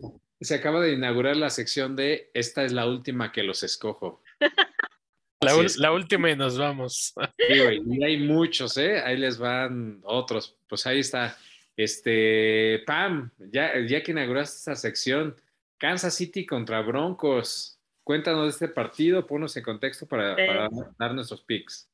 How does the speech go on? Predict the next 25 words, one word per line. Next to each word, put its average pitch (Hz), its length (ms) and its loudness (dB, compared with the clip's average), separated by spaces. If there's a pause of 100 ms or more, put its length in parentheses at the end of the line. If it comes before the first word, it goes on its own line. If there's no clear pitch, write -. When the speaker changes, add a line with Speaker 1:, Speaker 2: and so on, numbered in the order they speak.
Speaker 3:
Gracias, 359 360 2
Charlie. 349 560 4
Y 359 540 6
hablando 311 680 4 (420)
de 254 340 -4
Big 254 240 0
Ben, 294 380 2
que 269 160 -4
no 254 360 -2
pudo, 240 640 0
eh, 208 240 -4
hacer 247 340 2
gran 233 320 2
cosa 277 460 -2
o 220 60 2
no 226 140 2
ha 226 80 0
podido 233 240 4
hacer 220 180 -4
gran 220 220 -4
cosa 233 280 -4
en 226 100 -6
esta 226 160 -8
temporada, 240 600 0 (920)
y 392 80 4